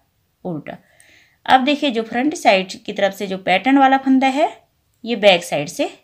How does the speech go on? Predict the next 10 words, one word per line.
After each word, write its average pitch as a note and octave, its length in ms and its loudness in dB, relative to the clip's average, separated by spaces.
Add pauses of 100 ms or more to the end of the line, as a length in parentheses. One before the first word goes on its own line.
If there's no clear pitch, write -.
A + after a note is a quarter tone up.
सीधा F#3+ 420 -2
आएगा, C3 260 -6
तो - 140 -20
धागा F3 280 -4
पीछे E3+ 340 -12
करेंगे, A#3+ 480 0 (720)
दो B3 220 4
फंदे G#3+ 380 -2 (200)
सीधे, - 480 -10 (580)
एक, A3+ 400 -6